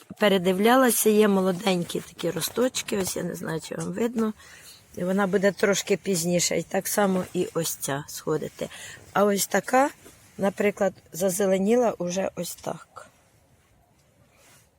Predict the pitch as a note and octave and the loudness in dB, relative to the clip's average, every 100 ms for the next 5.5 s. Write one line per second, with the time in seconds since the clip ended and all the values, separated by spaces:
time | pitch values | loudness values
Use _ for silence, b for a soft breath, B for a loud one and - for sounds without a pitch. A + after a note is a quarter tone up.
0 | _ - F3 G3+ G3 - - F#3 F3+ C3+ | _ -6 0 4 4 2 2 0 0 -6
1 | B2 _ _ - A3+ G#3+ G3 - G#3 F3+ | -10 _ _ 4 6 6 0 -2 -2 4
2 | G3 F#3 - F3 G3 F#3+ - F3 F3 - | 6 6 4 2 4 2 4 4 4 2
3 | C4+ C#4 B F#3 - - G#3+ G#3+ G#3+ G#3 | 2 2 B -8 -6 -2 2 4 4 4
4 | - A3+ G3+ F#3 F#3+ F#3 - F3+ F3 - | 4 6 6 4 2 2 0 -2 0 0
5 | G#3 - G#3 G3 F3 | 0 4 4 6 4